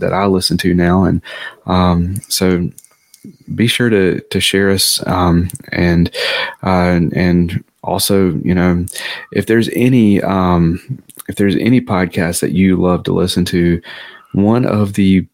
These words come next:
best ways to support that podcast is to use the links and the, the promo codes that they give you. Um, whether, uh, whether, I know you may be, you may be saying, you know, "It's a small business. I want to support them. I don't wanna,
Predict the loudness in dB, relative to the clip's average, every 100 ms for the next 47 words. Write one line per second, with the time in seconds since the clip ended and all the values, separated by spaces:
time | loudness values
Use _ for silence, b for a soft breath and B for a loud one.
0 | _ -2 -2 0 0 2 2 0 0 0
1 | 0 -2 -4 -2 -2 -2 -4 -2 -4 -2
2 | -2 -2 0 -2 -2 -2 0 2 4 2
3 | -2 0 2 0 0 -4 -2 0 2 4
4 | 4 4 4 4 0 -4 -6 -2 0 0
5 | 0 0 0 -2 -2 -2 -2 -2 2 0
6 | 0 B B B B B _ 0 2 2
7 | 2 0 -4 -14 _ -6 -2 0 2 0
8 | 0 -4 -6 -2 0 0 -2 -6 -4 -2
9 | 0 0 -2 _ b b b b b b
10 | b b -2 2 2 2 2 2 0 0
11 | -2 -2 -8 -20 -20 _ -6 -2 2 2
12 | 2 2 0 2 2 4 2 0 -2 -2
13 | 0 0 0 0 -2 -2 -2 0 0 -2
14 | -2 -2 -2 -2 -2 -2 0 0 -2 0
15 | 0 2